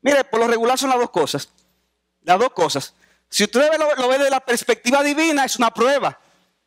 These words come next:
que Dios está tratando con usted para hacerlo más como el Señor. Pero esa misma situación Satanás la usará para que usted peque contra Dios. Un mismo evento es a la vez, por lo regular, una prueba y una tentación.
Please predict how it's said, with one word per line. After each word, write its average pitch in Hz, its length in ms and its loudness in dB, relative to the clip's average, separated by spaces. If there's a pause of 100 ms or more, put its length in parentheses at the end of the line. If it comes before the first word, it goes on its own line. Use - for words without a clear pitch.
(260)
que 175 120 2
Dios 208 160 -2
está 220 180 0
tratando 226 400 -2
con 226 140 0
usted 240 280 0
para 202 180 0
hacerlo 202 300 -2
más 202 340 0
como 180 200 0
el 170 60 0
Señor. 160 420 -2 (640)
Pero 226 200 4
esa 330 260 0
misma 339 260 0
situación 269 440 0
Satanás 254 500 0
la 311 120 0
usará 262 540 0 (300)
para 185 160 2
que 202 120 -4
usted 214 180 0
peque 214 260 -2
contra 202 260 0
Dios. 254 440 -2 (560)
Un 311 240 2
mismo 339 260 0
evento 320 440 -2
es - 160 -2
a 220 80 2
la 226 140 2
vez, 262 360 -4 (140)
por 190 120 -2
lo 202 80 2
regular, 214 580 0
una 240 280 0
prueba 240 560 0 (440)
y 175 160 -2
una 196 360 0
tentación. 147 720 -2